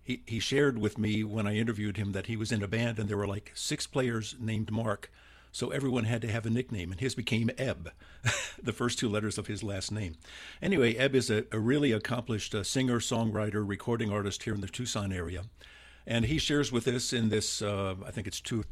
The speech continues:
two and a half minutes or so, his own perspective on his life in music and how he kind of became who he is and how that distinguishes him from other musicians he's worked with. So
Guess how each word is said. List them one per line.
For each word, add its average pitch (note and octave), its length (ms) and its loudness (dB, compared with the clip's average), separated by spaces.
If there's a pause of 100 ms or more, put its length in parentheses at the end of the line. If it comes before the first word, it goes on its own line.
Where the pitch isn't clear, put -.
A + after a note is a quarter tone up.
(120)
two A#2 140 -2
and G2+ 80 0
a G2 40 0
half G2+ 140 -2
minutes A2 280 -2
or G2+ 80 -4
so, F#2 320 -4 (380)
his C#3+ 200 4
own D3 180 8
perspective A#2+ 540 0
on G#2 320 0 (400)
his D#3+ 300 -2
life A2 260 2
in G2+ 160 2
music A#2+ 360 2
and A2 160 0
how B2+ 240 -2
he C3 140 -4
kind C3+ 240 -6
of B2 180 -10
became B2+ 460 -2
who B2+ 160 -2
he A#2 220 0
is A#2+ 380 0 (500)
and G2+ 100 -4
how A#2+ 100 0
that A#2 200 -2
distinguishes A2+ 640 -2
him A2 220 -2
from A2 200 -2
other A2+ 200 -2
musicians G#2+ 500 -4
he's G#2 180 -6
worked G2 240 -10
with. - 180 -10
So G#2 300 -4